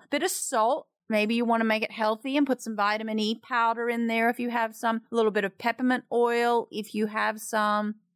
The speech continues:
And then in a mini muffin tin, kind of mix all this together and bake it in the oven. We can share the link on our Facebook page, I guess, for this homemade horse cookies. I thought it was a neat idea.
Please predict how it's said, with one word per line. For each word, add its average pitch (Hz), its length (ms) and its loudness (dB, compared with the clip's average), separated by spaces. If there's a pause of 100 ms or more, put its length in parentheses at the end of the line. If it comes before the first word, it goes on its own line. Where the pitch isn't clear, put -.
(140)
And 226 180 0
then 214 380 0
in 220 160 2
a 208 40 2
mini 226 320 2
muffin 226 420 2
tin, 196 400 0
kind 208 160 -2
of 190 80 -2
mix 208 420 -2
all 208 320 2
this 196 300 0
together 185 840 0 (100)
and 190 540 0
bake 180 320 -2
it 208 100 0
in 202 160 0
the 202 140 -2
oven. 202 560 0 (260)
We 233 200 0
can 233 240 0
share 208 560 0
the 185 120 0
link 170 500 -2 (100)
on 170 180 2
our 160 240 2
Facebook - 580 -6
page, 151 600 -2
I 147 80 -4
guess, 131 420 -2
for 160 500 2
this 170 640 -2
homemade 170 580 0
horse 175 340 -2
cookies. 151 460 -4
I 151 100 2
thought - 180 -4
it - 80 -6
was 165 200 -8
a 110 40 -4
neat 147 300 -2
idea. 135 560 -2